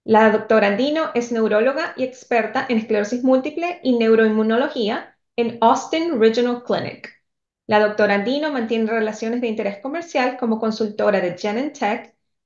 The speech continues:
E M D Serrano, Horizon y como parte de la oficina de oradores de D K B Med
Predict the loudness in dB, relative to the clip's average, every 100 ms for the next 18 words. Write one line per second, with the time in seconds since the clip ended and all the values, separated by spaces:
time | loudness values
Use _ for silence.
0 | _ 0 2 2 0 -4 -6 -4 -2 -2
1 | -4 -8 -16 _ -2 0 2 0 -4 -4
2 | -6 -12 _ _ -2 0 2 2 2 2
3 | 0 0 -2 0 2 4 4 4 4 4
4 | 4 0 -6 -2 0 0 -4 -6 -6 -6
5 | -2 -2 -2 -4 -2 -2 -4